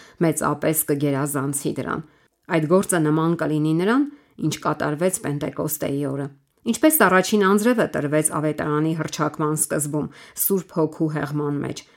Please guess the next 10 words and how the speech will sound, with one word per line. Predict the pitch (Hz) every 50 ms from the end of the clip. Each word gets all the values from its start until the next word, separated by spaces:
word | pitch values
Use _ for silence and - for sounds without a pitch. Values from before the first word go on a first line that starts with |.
| _ -
որպեսզի | - 160 156 - 160 - - 214
թանկագին | 214 - - 160 160 160 156 - 160 156 156 185 196 196
սերմը | - - - 170 160 160 151 156 156 156 156
ծիլ | - - 170 160 151 151
տա, | - - - 151 - - _ _ _ _ -
այնպես | - 156 147 156 220 240 233 -
էլ | 214 202
կտրվի | 190 - 196 185 - 175 170 160 160 160 156 156 - -
վերջին | - 151 147 147 143 - - - 165 160
անձրևը, | 156 147 147 156 147 147 151 151 147 - 156